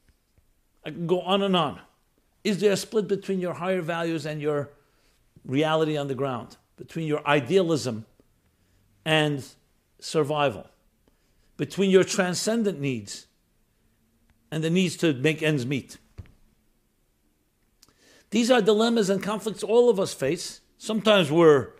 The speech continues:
ignoring them. We're so busy, we distract ourselves. Sometimes we numb the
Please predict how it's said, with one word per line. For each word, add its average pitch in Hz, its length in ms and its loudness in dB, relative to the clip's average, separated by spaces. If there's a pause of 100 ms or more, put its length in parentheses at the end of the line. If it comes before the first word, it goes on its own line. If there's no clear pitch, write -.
(220)
ignoring 170 460 4
them. 147 240 0
We're 135 80 2
so 156 220 2
busy, 143 520 2
we 131 140 -6
distract 127 540 -4
ourselves. 190 500 -8 (300)
Sometimes 214 500 4
we 180 140 2
numb 220 360 2
the 147 220 0